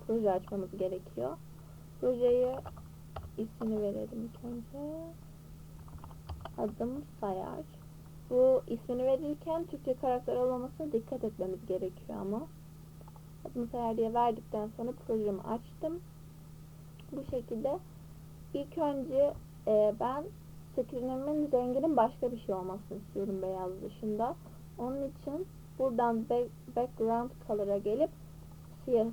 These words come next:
seçeceğim. Siyah seçtikten sonra layout'a gelip vertical arrangement seçeceğim. Buradan şey, screen'e koyacağım. Screen'e koyduktan sonra screen'e gelip buradan,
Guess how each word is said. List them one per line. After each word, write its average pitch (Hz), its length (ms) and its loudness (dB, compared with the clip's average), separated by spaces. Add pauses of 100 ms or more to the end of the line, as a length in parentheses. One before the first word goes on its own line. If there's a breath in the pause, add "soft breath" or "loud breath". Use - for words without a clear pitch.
seçeceğim. 196 480 -2 (720)
Siyah 294 220 12
seçtikten 294 720 0 (120)
sonra 220 400 2 (1120)
layout'a 240 460 2
gelip 220 400 2 (180)
vertical 247 500 0 (100)
arrangement 220 540 2 (180)
seçeceğim. - 460 -6 (180)
Buradan 233 360 0 (1500)
şey, 226 160 0
screen'e 226 440 -2
koyacağım. 220 560 -2 (800)
Screen'e 277 380 0
koyduktan 262 760 0 (120)
sonra 254 520 -2 (120)
screen'e 247 480 -2
gelip 226 440 4
buradan, 220 520 2